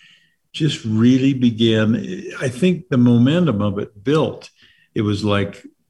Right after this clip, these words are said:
people were just saying what they felt, and we were talking about things that were bothering them or they were worried about. And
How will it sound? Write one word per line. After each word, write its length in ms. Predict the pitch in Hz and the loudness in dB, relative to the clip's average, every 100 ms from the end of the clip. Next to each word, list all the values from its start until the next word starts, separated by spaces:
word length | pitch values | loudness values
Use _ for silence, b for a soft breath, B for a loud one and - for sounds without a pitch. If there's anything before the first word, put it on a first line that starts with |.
| _ | _
people 320 | - 135 127 117 | -4 -4 0 0
were 100 | 110 | 0
just 480 | 113 110 - _ | -2 -4 -6 _
saying 340 | - 127 120 117 | -6 0 4 4
what 160 | 117 117 | 2 -2
they 120 | 107 | -4
felt, 560 | - 123 110 95 - | -4 -4 -2 -4 -10
and 260 | 117 98 98 | -12 -10 -8
we 120 | 101 | -6
were 120 | 95 | -6
talking 500 | 92 - 113 113 117 | -6 -4 -2 -2 -2
about 460 | 104 101 101 - _ | 0 -2 -4 -6 _
things 400 | 120 110 104 98 | -4 -2 -2 -4
that 100 | 107 | -6
were 260 | 104 101 95 | -4 -4 -4
bothering 560 | 90 101 107 101 90 | -4 0 0 0 -4
them 180 | 90 90 | -6 -6
or 60 | 92 | -4
they 160 | 98 | -2
were 240 | 101 101 95 | -2 -2 -2
worried 320 | 98 104 101 | 0 0 -2
about. 380 | 92 95 90 87 | -4 -6 -6 -8
And 140 | 92 | -12